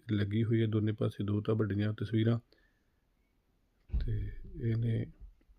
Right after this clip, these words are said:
ਦਰਬਾਰ ਸਾਹਿਬ ਦੇ ਬਾਹਰ ਲੱਗਿਆ, ਜੋ ਇੱਥੇ ਕੋਈ ਜਾਣਕਾਰੀ ਲੈਣੀ ਹੁੰਦੀ ਉਹ ਬਾਹਰ ਲਿਖ ਕੇ ਲਾ ਦਿੰਦੇ ਆ।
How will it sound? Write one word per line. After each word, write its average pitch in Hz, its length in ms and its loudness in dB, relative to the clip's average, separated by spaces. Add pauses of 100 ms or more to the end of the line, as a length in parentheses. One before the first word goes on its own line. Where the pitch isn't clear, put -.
(840)
ਦਰਬਾਰ 113 380 2
ਸਾਹਿਬ 123 280 0
ਦੇ 110 120 0
ਬਾਹਰ 113 460 2 (360)
ਲੱਗਿਆ, 107 320 0 (1300)
ਜੋ 113 220 0
ਇੱਥੇ 113 240 -2
ਕੋਈ 117 520 2
ਜਾਣਕਾਰੀ 110 560 2
ਲੈਣੀ 107 240 0
ਹੁੰਦੀ 110 180 0
ਉਹ 107 80 0
ਬਾਹਰ 113 460 0 (420)
ਲਿਖ 107 300 0
ਕੇ 110 100 -6
ਲਾ 104 180 0
ਦਿੰਦੇ 107 320 2
ਆ। 107 40 0